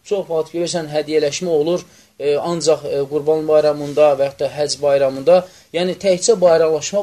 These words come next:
bu, e, bunlarla bitmir, iki günlə bitmir. Bayramlaşmada səhih rəy budur ki, hər hansısa bir gündə insan hədiyyə verə bilər. Yalnız, e,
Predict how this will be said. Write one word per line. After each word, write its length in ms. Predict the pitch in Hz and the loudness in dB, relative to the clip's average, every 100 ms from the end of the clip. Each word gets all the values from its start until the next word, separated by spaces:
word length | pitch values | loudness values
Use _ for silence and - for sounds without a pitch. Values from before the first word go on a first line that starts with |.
| 165 | -6
bu, 120 | 147 147 | -8 0
e, 320 | 156 147 151 | 2 2 -2
bunlarla 460 | 175 190 185 165 156 | -4 -2 -2 -2 -6
bitmir, 300 | 165 - 107 | -10 -10 -14
iki 280 | 110 - 180 - 156 | -12 -10 -10 -12 -10
günlə 280 | 175 165 151 | -6 -6 -6
bitmir. 300 | 165 139 110 - - - - | -8 -10 -12 -14 -14 -14 0
Bayramlaşmada 680 | 165 180 185 - 190 202 254 - | 4 6 4 2 -2 2 2 2
səhih 420 | - - 175 208 185 | 0 0 2 2 4
rəy 200 | 160 165 | 2 2
budur 200 | 180 - | -4 -2
ki, 120 | 208 - - - | -2 -2 -16 -6
hər 220 | 202 220 202 | 2 4 4
hansısa 400 | 180 - 190 175 156 | 2 2 4 4 2
bir 200 | 180 170 | -6 -6
gündə 280 | 143 156 208 | -8 -4 -2
insan 560 | 180 147 156 160 196 190 - - _ _ | -2 -2 -2 -2 -2 -4 -12 -20 _ _
hədiyyə 340 | 156 156 202 185 | 0 0 2 2
verə 200 | 160 147 | 2 2
bilər. 240 | 147 131 - _ _ | 2 0 0 _ _
Yalnız, 500 | 160 240 220 214 - - - | 4 4 4 0 -4 -10 -12
e, 240 | 170 165 | -4 -2